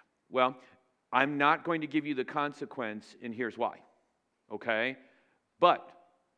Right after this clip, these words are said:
understand this, the next time you do it, you will get the consequence, okay? And you can,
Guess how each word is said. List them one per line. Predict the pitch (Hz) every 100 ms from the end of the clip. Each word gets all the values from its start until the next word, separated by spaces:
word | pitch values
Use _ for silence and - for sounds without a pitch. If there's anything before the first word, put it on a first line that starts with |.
| _ _ 127
understand | 127 131 - 147 131
this, | 123 - - - _ -
the | 117
next | 117 120 -
time | 135 135
you | 131 127
do | 135 139
it, | 95 - _ _ _ _ _ -
you | 107 123
will | 120 123
get | 120
the | -
consequence, | - 110 - - - _ _ _ _ -
okay? | 104 120 120 - - - _ -
And | 139
you | 139 170
can, | 196 151